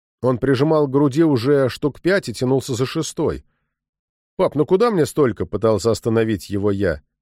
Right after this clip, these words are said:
"Я же еду всего на неделю". Отец только потряс устремленным вверх указательным пальцем. "Я, мол, лучше знаю,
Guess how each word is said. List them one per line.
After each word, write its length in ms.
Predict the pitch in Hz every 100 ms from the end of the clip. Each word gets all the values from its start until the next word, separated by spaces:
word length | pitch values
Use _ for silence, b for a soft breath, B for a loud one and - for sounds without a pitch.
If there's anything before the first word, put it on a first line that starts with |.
| _ _ _ _ _
"Я 180 | 190 220
же 120 | 214
еду 200 | 233 190
всего 240 | - 196
на 60 | 190
неделю". 540 | 208 175 123 90 76 - _ _ _ _ _ _ _ _ _
Отец 380 | 127 123 160 -
только 320 | 156 127 135
потряс 640 | 113 135 156 156 120 - -
устремленным 720 | 131 147 143 147 143 139 135
вверх 280 | 135 - 131
указательным 600 | 139 120 123 135 139 117
пальцем. 380 | 113 80 -
"Я, 140 | - 196
мол, 160 | 196
лучше 280 | 202 180 110
знаю, 340 | 92 101 87